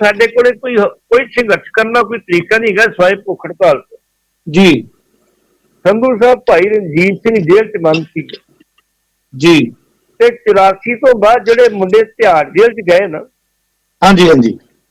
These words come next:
Speaker 1: ਜਾਂ ਜੋਧਪੁਰ ਜੇਲ੍ਹ 'ਚ ਗਏ ਨੇ, ਇਹਨਾਂ ਨੂੰ ਦੁਪਹਿਰੇ ਵੀ ਤੇ ਸ਼ਾਮੀ ਵੀ ਖਾਣਾ ਲੈਣ ਤੋਂ ਪਹਿਲਾਂ ਪੰਜ ਪੰਜ ਛਿੱਤਰ ਮਾਰੇ ਜਾਂਦੇ ਸੀ।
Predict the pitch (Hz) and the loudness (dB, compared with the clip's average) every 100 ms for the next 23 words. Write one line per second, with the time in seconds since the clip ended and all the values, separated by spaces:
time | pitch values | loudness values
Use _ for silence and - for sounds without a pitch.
0 | 175 208 175 165 240 214 233 185 208 220 | -2 -2 0 2 0 2 -2 2 0 -2
1 | 214 170 185 196 165 - _ _ _ _ | -4 0 0 0 -6 -10 _ _ _ _
2 | _ _ _ _ _ _ _ _ 202 240 | _ _ _ _ _ _ _ _ 0 0
3 | 254 269 269 254 190 196 - 185 247 262 | 0 0 -2 -4 -2 -2 0 0 0 -4
4 | 269 277 - 294 269 - 185 180 196 240 | -8 -12 -12 -10 -10 -4 -2 0 -2 -4
5 | 254 - 170 180 226 233 220 214 220 220 | -6 -4 -2 0 -2 0 0 0 -2 0
6 | 233 247 247 - 196 190 226 190 185 202 | 0 0 0 -2 -2 -2 -4 -2 -2 0
7 | 190 165 147 135 - - | 2 0 -2 -6 -10 -14